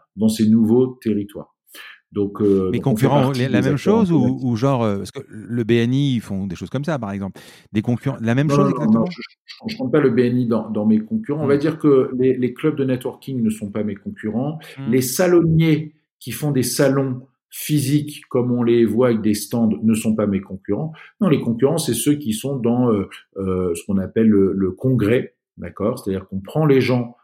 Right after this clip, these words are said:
Speaker 1: on les emmène à Cannes, à Monaco, euh, à Cabourg, à Deauville,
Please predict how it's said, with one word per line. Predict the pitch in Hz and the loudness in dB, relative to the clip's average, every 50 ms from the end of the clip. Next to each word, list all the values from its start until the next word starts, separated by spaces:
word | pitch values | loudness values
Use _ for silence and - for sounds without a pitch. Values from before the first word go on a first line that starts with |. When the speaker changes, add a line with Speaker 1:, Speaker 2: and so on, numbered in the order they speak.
| _ _ _ | _ _ _
Speaker 1:
on | 104 104 | -8 -4
les | 104 104 98 101 | -4 -2 -2 -2
emmène | 107 104 107 113 113 117 113 110 107 98 90 - - | 0 0 2 2 4 4 4 4 2 2 0 -6 -6
à | 107 110 107 | -6 -6 -6
Cannes, | - - 120 110 110 110 107 107 | -4 -2 -2 0 2 2 2 2
à | 104 104 | 2 2
Monaco, | 107 107 107 107 107 107 107 - - 107 107 104 107 107 107 107 101 98 - - - - _ - | 2 2 4 2 2 0 -2 -2 -2 0 0 2 2 2 2 2 0 0 -4 -14 -20 -20 _ -10
euh, | 101 101 98 95 - | -6 -6 -6 -6 -6
à | 110 110 | -6 -6
Cabourg, | 110 - 117 107 104 107 110 110 107 | -4 -2 -2 -2 -2 0 0 0 0
à | 107 101 | 0 0
Deauville, | 107 110 110 107 98 101 104 104 104 107 107 107 101 90 | 0 2 2 2 2 0 -2 -2 0 0 2 0 0 -2